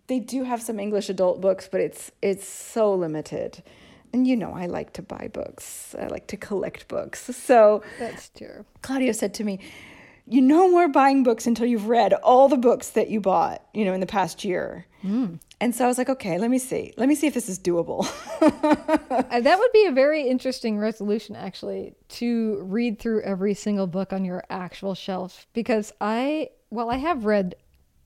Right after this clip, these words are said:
Speaker 2: quite a lot of the books that are in my house. I'm looking around to see if that's true as I say it.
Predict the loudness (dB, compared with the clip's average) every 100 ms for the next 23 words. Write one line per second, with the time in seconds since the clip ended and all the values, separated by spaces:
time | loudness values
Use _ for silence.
0 | _ _ -16 -4 -2 -2 -2 -4 -2 -2
1 | -2 -6 _ _ -6 -4 -2 -4 -4 -4
2 | -4 -4 -6 -10 _ _ -6 -4 -2 -6
3 | -10 -14 -20 _ _ _ _ -6 -4 -4
4 | -6 -6 -4 -4 -4 -6 -4 -4 -4 -6
5 | -8 -10 -6 -4 -4 -4 -6 -4 -6 -6